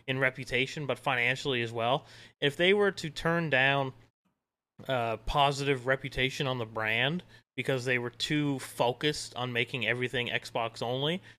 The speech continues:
I think it's a really bad look from the consumer's perspective.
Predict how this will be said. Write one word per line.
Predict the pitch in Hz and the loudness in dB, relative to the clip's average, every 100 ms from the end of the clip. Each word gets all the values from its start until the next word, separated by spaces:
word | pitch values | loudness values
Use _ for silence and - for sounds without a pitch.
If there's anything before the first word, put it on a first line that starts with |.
| _ - | _ -4
I | 196 | 0
think | 277 | 0
it's | 220 | 0
a | 139 | -2
really | 127 139 147 139 131 | 0 2 6 6 2
bad | 123 - 120 113 110 110 | 0 6 8 8 6 2
look | 110 110 98 - - _ _ | -2 -2 -4 -12 -20 _ _
from | - - 147 139 | -12 0 2 2
the | 127 | -2
consumer's | 139 117 131 120 110 | -6 -8 -8 -8 -10
perspective. | - 117 113 101 - 101 | -10 -10 -8 -8 -12 -18